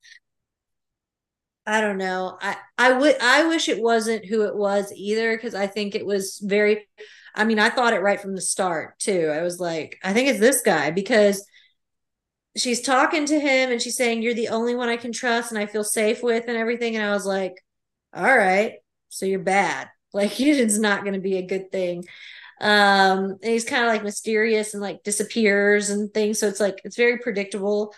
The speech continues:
But you, you almost think it's one of those things where they're throwing you off. You're like, "Oh, they're trying to make it look like this guy. It's not him." And then it is. So I, I would say, um, I agree. I think it,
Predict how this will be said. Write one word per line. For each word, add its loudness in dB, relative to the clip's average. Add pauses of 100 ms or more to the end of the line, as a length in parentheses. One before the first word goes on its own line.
(380)
But 4
you, 0
you 2
almost 2
think 0
it's -4
one -4
of -2
those -2
things -4
where -4
they're -4
throwing 0
you -2
off. -4
You're -8
like, -10
"Oh, -2
they're 0
trying 4
to 6
make 2
it -2
look 0
like -6
this -8
guy. -6
It's -6
not 2
him." -12 (120)
And -2
then 2
it -2
is. -12 (320)
So 8 (140)
I, 0 (1080)
I 6
would 2
say, 6
um, 2
I -2
agree. -2
I -4
think -10
it, -10